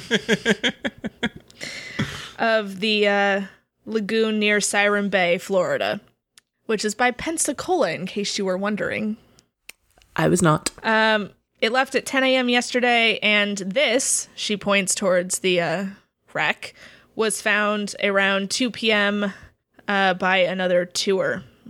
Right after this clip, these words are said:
Speaker 1: along with two survivors. Three other pa-, or two other passengers and the guide have not been found, and the boat has been left at the scene for us, and the witnesses will be available to speak to us after they have been cleared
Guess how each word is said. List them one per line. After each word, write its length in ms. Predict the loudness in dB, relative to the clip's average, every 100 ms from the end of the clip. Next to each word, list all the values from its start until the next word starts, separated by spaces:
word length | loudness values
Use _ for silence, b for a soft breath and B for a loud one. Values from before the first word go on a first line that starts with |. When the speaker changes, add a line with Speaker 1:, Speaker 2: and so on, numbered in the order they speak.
| -4
Speaker 1:
along 320 | -2 0 2
with 280 | 2 0 -2
two 240 | 0 2
survivors. 840 | 2 2 2 2 2 -2 -2 -4 -6 _ _ _ b b b _ _
Three 320 | -4 0 2
other 200 | 2 0
pa-, 240 | 0 -2 2
or 140 | 0
two 220 | 2 2 2
other 200 | 2 2
passengers 680 | 2 2 0 0 2 2 0
and 200 | 0 0
the 40 |
guide 420 | 0 2 4 2 0
have 260 | 0 0
not 200 | 0 -2
been 160 | -4 -6
found, 640 | 0 0 0 -2 -4 -6 -4
and 280 | 0 0 0
the 40 |
boat 540 | 0 0 0 -4 -8 b b b b _ _ _ -8
has 280 | -2 -2 -2
been 180 | -2
left 280 | 0 -2 -2
at 180 | -4 -2
the 40 | -2
scene 280 | -2 -2 -2
for 160 | 0
us, 480 | 2 0 -2 -6 -10 B B -4
and 160 | 0
the 60 | 0
witnesses 480 | 0 0 0 0 0
will 80 |
be 160 | 2 2
available 420 | 2 2 2 0
to 80 | -4
speak 240 | 0 -2 2
to 100 | 0
us 160 | 2
after 400 | 0 -2 0 0 2
they 140 | 0
have 80 | 0
been 200 | -4 -6
cleared 440 | -2 0 0 -4